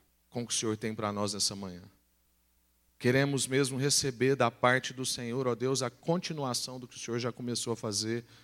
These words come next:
no nosso coração. Então fala conosco, continua a falar,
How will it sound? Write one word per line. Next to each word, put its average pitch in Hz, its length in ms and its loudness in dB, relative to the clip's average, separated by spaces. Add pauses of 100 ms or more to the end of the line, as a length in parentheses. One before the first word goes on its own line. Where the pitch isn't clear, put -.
(120)
no 127 80 -4
nosso 117 240 0
coração. 104 500 -6 (580)
Então 139 220 -4
fala 139 300 0
conosco, 123 640 -4
continua 117 480 -2
a 120 40 -2
falar, 117 480 -6